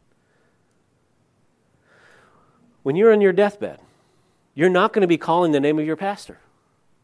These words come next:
You're, you're not gonna be, "Oh, Calvary Chapel, be with me.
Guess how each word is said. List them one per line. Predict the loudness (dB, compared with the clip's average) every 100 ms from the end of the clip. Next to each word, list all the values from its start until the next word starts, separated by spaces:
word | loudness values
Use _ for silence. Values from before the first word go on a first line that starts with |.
| _ _
You're, | -4 0
you're | 2
not | 2 2
gonna | 0 2
be, | 2
"Oh, | 4 4 2
Calvary | -2 -2 -2 0 -2
Chapel, | -4 -6 -6 -6 -8 -8 -8 -10
be | -8
with | -2 -2 -2
me. | -8 -10